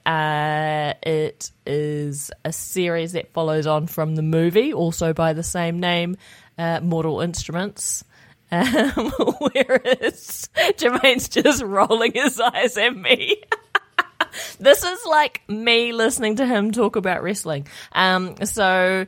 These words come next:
it is pretty much like vampires and werewolves, and she is a shadow hunter,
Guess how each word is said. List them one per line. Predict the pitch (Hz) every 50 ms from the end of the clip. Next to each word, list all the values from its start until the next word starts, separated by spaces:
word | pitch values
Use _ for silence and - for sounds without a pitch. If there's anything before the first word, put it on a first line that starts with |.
| - - - _ _ -
it | 180 185 180 180 - - _
is | - 175 175 175 170 170 165
pretty | - - - 349 269 277
much | 262 254 240 233 233 -
like | - 202 175 156 165
vampires | 170 233 233 240 240 254 294 240 214 220 214 214 214 214 208 -
and | - 165 175 185 202
werewolves, | 226 226 220 214 202 208 214 208 208 202 202 202 196 - - - - - - _ -
and | 170 175 180 175
she | - - 247 220 208
is | 196 190 160
a | 165
shadow | - - - 233 226 220 220 220 247
hunter, | 254 214 214 220 214 247 208 208 208 208 202